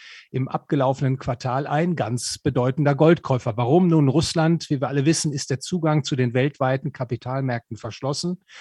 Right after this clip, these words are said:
Und die Fremdwährungsreserven sind eingefroren. Und da liegt es natürlich durchaus nahe, dass Russland seine Einnahmen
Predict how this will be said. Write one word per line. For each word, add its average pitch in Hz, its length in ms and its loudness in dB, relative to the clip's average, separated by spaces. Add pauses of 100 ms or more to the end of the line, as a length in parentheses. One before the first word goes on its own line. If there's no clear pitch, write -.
(240)
Und 143 180 0
die 147 60 2
Fremdwährungsreserven 151 800 4
sind 143 420 4
eingefroren. 147 880 4
Und 143 160 -6
da 131 60 0
liegt 147 240 -4
es 156 140 -2
natürlich 156 320 -2
durchaus 196 480 0
nahe, 139 260 0
dass 135 240 -4
Russland 151 480 -2
seine 127 280 -2
Einnahmen 147 640 0